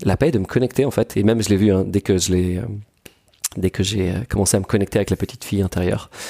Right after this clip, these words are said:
c'était beaucoup plus facile, en fait, mes relations, euh, avec les femmes que j'allais rencontrer, même comme ça, euh, bonjour, au revoir.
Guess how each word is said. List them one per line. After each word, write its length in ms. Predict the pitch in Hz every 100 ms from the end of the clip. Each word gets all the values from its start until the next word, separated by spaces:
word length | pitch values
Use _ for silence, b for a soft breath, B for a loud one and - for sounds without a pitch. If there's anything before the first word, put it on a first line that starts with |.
| B
c'était 160 | -
beaucoup 180 | 190 135
plus 120 | 123
facile, 540 | 113 101 - 123 113 95 -
en 60 | 107
fait, 380 | - - - - B B _
mes 100 | 101
relations, 520 | 92 90 - - 95 - _ - 95
euh, 320 | 90 87 90 - -
avec 280 | 90 92 -
les 160 | 90
femmes 220 | 85 98 95
que 80 |
j'allais 180 | 90 92
rencontrer, 400 | 87 85 80 101
même 220 | 98 90 - _ _ -
comme 120 | 82
ça, 160 | 92 95
euh, 160 | 85
bonjour, 380 | 85 95 87 98
au 80 | 85
revoir. 320 | 85 101 -